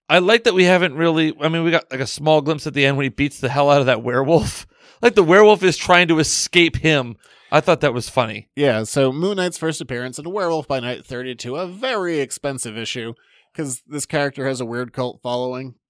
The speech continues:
Speaker 2: I've never gotten into it, really. But yeah, his first appearance is, uh, fighting Werewolf by Night, compared to Werewolf by Day.
Speaker 1: I made that joke already.
Speaker 2: Their wolf. Their castle.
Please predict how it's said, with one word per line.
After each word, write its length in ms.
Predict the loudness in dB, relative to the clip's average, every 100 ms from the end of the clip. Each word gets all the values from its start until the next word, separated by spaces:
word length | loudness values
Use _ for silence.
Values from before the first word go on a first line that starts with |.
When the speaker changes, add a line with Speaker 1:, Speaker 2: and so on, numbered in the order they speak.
| -12
Speaker 2:
I've 100 | -12
never 240 | -10 -12
gotten 300 | -10 -10 -10 -12
into 220 | -8 -6
it, 60 |
really. 380 | -6 -6 -6 -8 _ _
But 300 | -6 -4 -2
yeah, 140 | -4
his 140 | -6 -6
first 220 | -8 -6
appearance 300 | -8 -8 -8
is, 220 | -14 -14 -12
uh, 160 | -10 -10
fighting 500 | -4 -4 -4 -8 -8
Werewolf 480 | -8 -6 -8 -10 -12
by 180 | -12 -12
Night, 380 | -14 -18 -20 -20 _ _ _
compared 360 | -10 -4 -4 -4
to 100 | -6
Werewolf 480 | -8 -10 -12 -14 -12
by 160 | -10 -10
Day. 240 | -14 -10
Speaker 1:
I 100 | -6
made 200 | -4 -4
that 160 | -6 -4
joke 240 | -6 -4
already. 400 | -4 -4 -6 -8 _
Speaker 2:
Their 380 | -12 -6 -4 -6
wolf. 340 | -10 -14 -18 _ _
Their 280 | -12 -8 -8
castle. 480 | -8 -12 -12 -14